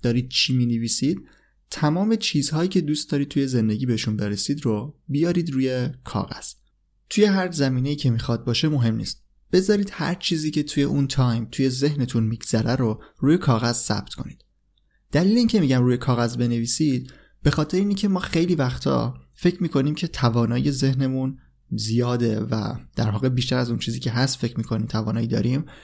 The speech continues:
و فکر می‌کنیم که دقیقاً می‌دونیم داریم به چیا فکر می‌کنیم، فکر می‌کنیم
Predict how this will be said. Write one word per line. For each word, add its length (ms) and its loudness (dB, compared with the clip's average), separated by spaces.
و 340 0
فکر 240 0
می‌کنیم 300 0
که 220 2
دقیقاً 460 0
می‌دونیم 540 4
داریم 240 2
به 100 0
چیا 340 -2
فکر 280 -4
می‌کنیم، 320 -4
فکر 220 -2
می‌کنیم 320 0